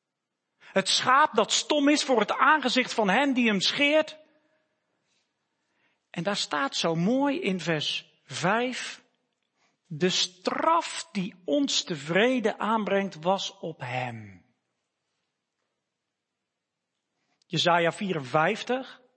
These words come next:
kunnen we nooit gaan begrijpen als we ze Jesaja drieënvijftig zouden overslaan.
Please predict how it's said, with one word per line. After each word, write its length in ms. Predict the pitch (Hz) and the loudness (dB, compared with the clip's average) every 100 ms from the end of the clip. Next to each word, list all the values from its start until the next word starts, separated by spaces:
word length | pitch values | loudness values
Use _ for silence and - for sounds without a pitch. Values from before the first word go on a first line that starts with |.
| _ _ _ _ _ _ _ - - - | _ _ _ _ _ _ _ -20 -20 -10
kunnen 220 | - 226 196 | 0 4 4
we 60 | |
nooit 340 | 185 226 339 - | 4 4 4 2
gaan 180 | 214 | -2
begrijpen 520 | 165 147 190 277 285 - | 0 0 2 2 0 -2
als 160 | 180 | -2
we 100 | 180 | -4
ze 180 | 160 175 | -2 -2
Jesaja 460 | 160 156 165 170 165 | -2 0 2 2 0
drieënvijftig 640 | 170 196 196 196 214 208 | 0 -2 0 0 -2 -6
zouden 300 | - 220 208 | -6 -6 -4
overslaan. 680 | 233 240 208 208 180 147 - | -4 -4 -6 -6 -6 -8 -12